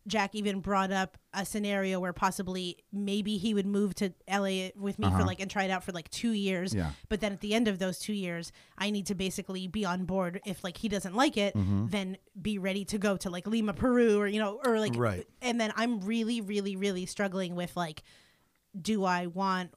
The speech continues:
Speaker 1: whatever it is that I would like in this lifetime, or am I on board with, like, this really, I mean, I'm, I am, I, I love Jack so much, uh, but I'm,
Speaker 2: Of course.
Speaker 1: I'm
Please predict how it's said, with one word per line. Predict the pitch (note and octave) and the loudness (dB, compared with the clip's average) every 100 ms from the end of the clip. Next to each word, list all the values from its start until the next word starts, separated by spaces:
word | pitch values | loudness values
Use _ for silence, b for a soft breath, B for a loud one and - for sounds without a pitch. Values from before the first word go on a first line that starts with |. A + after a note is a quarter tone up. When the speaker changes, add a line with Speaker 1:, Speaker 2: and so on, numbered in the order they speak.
| - | -8
Speaker 1:
whatever | F#3 F#3+ F3+ F3+ | -4 -2 -2 -2
it | F#3 | -4
is | F3+ F3 | -4 -6
that | E3 | -2
I | E3+ A#3 | 2 2
would | C4 | 4
like | B3+ B3 | 2 2
in | B3 | 0
this | A#3+ | 0
lifetime, | A#3+ A#3+ B3+ A3+ G#3+ | 0 0 2 2 2
or | G3 | 0
am | F#3+ | 0
I | F#3+ | 0
on | F#3 G3 | -2 -4
board | E3+ F#3+ G3 | -2 -2 -2
with, | F#3 - | -2 -4
like, | E3 D#3 | -6 -6
this | F3 G#3+ - G3 | -2 -2 0 -4
really, | F#3+ F#3 G#3 | -4 -2 0
I | |
mean, | A3+ G#3+ | 0 2
I'm, | A3+ A3+ B B | 2 0 B B
I | A#3+ | 2
am, | C#4 | 4
I, | G3 G#3+ G3+ | 4 2 0
I | F3 G3 F3 F3+ | -2 -4 -4 -2
love | G#3 F3+ | 0 0
Jack | F3+ - | -4 0
so | G#3+ B3+ | 4 6
much, | G3+ D#3+ | 6 0
uh, | G#3+ | -6
but | F3+ G3 | -4 -2
I'm, | F3+ F#3+ | -2 -2
Speaker 2:
Of | - | 0
course. | - G#3 | 4 4
Speaker 1:
I'm | F#3+ | 2